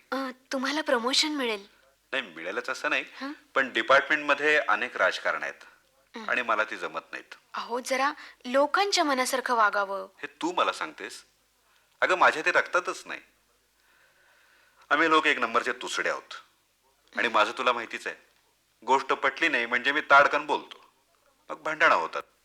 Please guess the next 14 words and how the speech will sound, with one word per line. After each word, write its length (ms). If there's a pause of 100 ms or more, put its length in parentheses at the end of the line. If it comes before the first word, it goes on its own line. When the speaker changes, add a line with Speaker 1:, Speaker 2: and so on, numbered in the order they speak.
(100)
Speaker 1:
पण 260
तुम्हाला 340
प्रमोशन 500
मिळणार 340
नसेल 480
तर 80
जायचं 380
तरी 140
कशाला? 400 (400)
Speaker 2:
उगीच 220
काहीतरी 300
मूर्खासारखं 560
बोलू 180
नकोस. 340